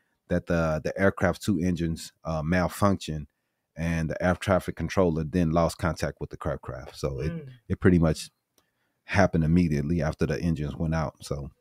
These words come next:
Speaker 1: it's pretty sad. Uh, my last one I have, I might have one more. Ghana artifacts, uh, looted a hundred and fifty years ago by the British have been returned by a U S museum.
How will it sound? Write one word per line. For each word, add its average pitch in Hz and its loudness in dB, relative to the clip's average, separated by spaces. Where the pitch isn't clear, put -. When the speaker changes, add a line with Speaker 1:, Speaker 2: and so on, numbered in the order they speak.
Speaker 1:
it's - -14
pretty 98 4
sad. 87 2
Uh, 120 12
my 110 10
last 123 8
one 117 8
I 107 0
have, 101 2
I 95 0
might 87 0
have 76 -4
one 67 -8
more. 64 -12
Ghana 120 12
artifacts, 107 4
uh, 95 2
looted 104 4
a 95 4
hundred 107 2
and 95 0
fifty 98 -2
years 98 2
ago 80 -2
by 87 0
the 82 -4
British 98 2
have 87 -4
been 87 0
returned 92 0
by 87 -4
a 85 -4
U 90 -2
S 85 -4
museum. 82 -4